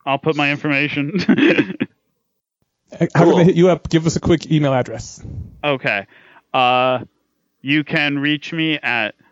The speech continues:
Speaker 1: D Y David Youssef at gmail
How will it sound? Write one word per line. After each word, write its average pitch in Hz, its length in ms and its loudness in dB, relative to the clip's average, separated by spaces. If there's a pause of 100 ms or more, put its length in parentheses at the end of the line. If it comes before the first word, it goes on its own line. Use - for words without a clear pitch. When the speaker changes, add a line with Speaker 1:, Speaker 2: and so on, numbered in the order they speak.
(340)
Speaker 1:
D 170 540 -2
Y 120 640 0 (240)
David 131 680 -2
Youssef 135 720 -4
at 117 220 -4
gmail 135 640 -2